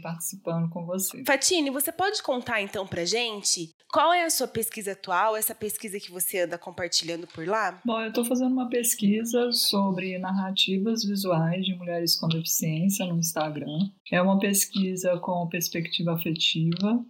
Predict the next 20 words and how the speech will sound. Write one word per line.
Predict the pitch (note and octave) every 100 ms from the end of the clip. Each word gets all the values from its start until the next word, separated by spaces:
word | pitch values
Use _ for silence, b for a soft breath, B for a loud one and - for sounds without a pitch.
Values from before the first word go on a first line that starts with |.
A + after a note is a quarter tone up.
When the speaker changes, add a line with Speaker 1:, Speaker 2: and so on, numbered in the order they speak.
| _
Speaker 1:
uma | E3+ E3+
perspectiva | F#3+ F#3 F3 - - E3+ E3+ E3
diferente | D#3+ - F3 E3 D#3 D#3+ G3 G3 F3
que | -
a | D#3+
gente | E3 D#3+ -
tá | E3 D#3
utilizando | D3+ D3+ E3 D#3+ D#3 D3+ E3+ F3+
lá | D#3+ D#3+
no | D#3
Grupo | D3+ - E3
Afetos, | D#3 - D#3+ E3 F3 - G#3+ - - _
que | -
implica | G#3+ G#3+ G#3 G#3+ G#3+ G3+
muito | G3+ G#3+ A#3 A#3 A#3
no | A3+
envolvimento, | A#3 C4 C4 C4 A#3 F3+ G3 A#3 A3+ F#3
né, | F#3 G3
do | F3+
pesquisador, | F3 E3+ - E3+ E3 D#3+ D#3 D#3 D#3+ F#3+